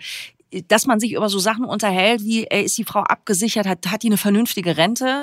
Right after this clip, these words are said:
äh, weil, äh, eine Ehe ist unter Umständen nicht für immer und so. Also das sind alles so Fragen, mit denen man sich beschäftigen muss, finde ich auch wirklich wichtig. Aber, ähm, auf der anderen Seite dieses,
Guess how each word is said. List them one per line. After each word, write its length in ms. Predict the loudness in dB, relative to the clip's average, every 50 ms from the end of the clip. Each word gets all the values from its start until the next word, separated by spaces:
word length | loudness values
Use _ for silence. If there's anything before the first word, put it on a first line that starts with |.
| -6 -6
äh, 240 | -4 -4 -2 0
weil, 340 | 0 2 2 2 0 0 -2 -4
äh, 220 | -4 -2 -2 -4 -6 -8 -8
eine 100 | -6 -4
Ehe 560 | -2 0 0 0 2 0 0 -2 -4 -8 -12 -12 -8 -8
ist 120 | -6 -6
unter 260 | -4 -4 -2 -2 -2 -2
Umständen 360 | -2 -2 -4 -2 -2 0 0
nicht 140 | 0 -2 -2
für 80 | -2
immer 340 | -2 2 4 4 4 2 0 -4 -8 -10 -10 -12 -14 -10
und 140 | -8 -6 -4
so. 160 | -2 0 0
Also 220 | 0 0 -2 0
das 180 | 0 0 0 0
sind 100 | 0 0
alles 200 | -2 -2 -2 -4
so 80 | -6 -4
Fragen, 280 | 0 0 2 2 2
mit 120 | 0 0 0
denen 100 | 0 0
man 140 | 0 -2
sich 100 | -4 -6
beschäftigen 500 | -6 -6 -2 -2 -2 -2 -2 -4 -2 -2
muss, 200 | -2 -2 -2 -4
finde 160 | -4 -2 -4 -2
ich 100 | -2 -4
auch 140 | -4 -2
wirklich 260 | -4 -4 -4 -4 -4 -2
wichtig. 460 | -2 -2 -2 -2 -2 -2 -4 -6 -10 -14 -12 -12 -10 -12 -12 -8 -2
Aber, 560 | 0 2 2 2 2 2 4 4 4 2 2
ähm, 580 | 0 0 0 0 0 0 0 0 0 -2 -2 -4 -8 -14 -20 _ _ _ _ _ _ 0
auf 120 | 0 0
der 140 | 2 2 2
anderen 240 | 2 4 2 2 2
Seite 280 | 0 0 -2 -2 -4
dieses, 480 | -4 -4 -4 -2 -2 -2 -2 -2 -4